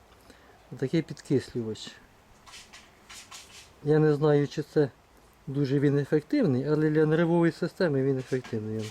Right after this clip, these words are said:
скажу. Так що зараз дам їм годівлю.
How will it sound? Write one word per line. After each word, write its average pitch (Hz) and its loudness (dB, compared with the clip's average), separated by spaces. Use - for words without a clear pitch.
скажу. 117 -10
Так - -20
що 147 -6
зараз 147 4
дам 135 2
їм 127 2
годівлю. 190 0